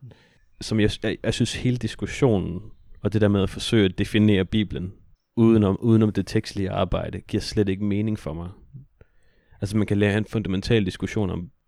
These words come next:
Speaker 2: Bibelens syn på sig selv, dets autoritet,
Speaker 1: Mm.
Speaker 2: øh, hvilken type autoritet den har. Er det en autoritet, den har afledt, øh, fra Gud? Altså, et
Speaker 1: Mm.
Speaker 2: Gud, der har autoriteten, og Bibelen har så autoritet igennem at være Guds tale,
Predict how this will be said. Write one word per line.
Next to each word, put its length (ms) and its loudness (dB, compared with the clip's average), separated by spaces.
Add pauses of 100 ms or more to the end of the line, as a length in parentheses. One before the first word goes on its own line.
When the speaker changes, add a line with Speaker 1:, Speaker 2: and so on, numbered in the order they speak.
(120)
Speaker 2:
Bibelens 320 -2
syn 240 -8
på 100 -10
sig 160 -14
selv, 220 -4 (320)
dets 260 -8
autoritet, 760 -6 (200)
Speaker 1:
Mm. 120 -16 (600)
Speaker 2:
øh, 160 0
hvilken 260 0
type 320 2
autoritet 600 -2
den 80 -6
har. 320 -6 (560)
Er 100 -2
det 180 2
en 220 -4
autoritet, 540 -2
den 100 -8
har 280 -14
afledt, 520 0 (500)
øh, 120 -6
fra 140 -4
Gud? 280 0
Altså, 200 -2
et 100 -2
Speaker 1:
Mm. 40 -6
Speaker 2:
Gud, 120 4
der 80 4
har 120 0
autoriteten, 720 -4 (400)
og 200 -6
Bibelen 280 -2
har 180 -6
så 120 -2
autoritet 760 -2
igennem 340 -2
at 80 -4
være 180 -6
Guds 260 -8
tale, 380 -2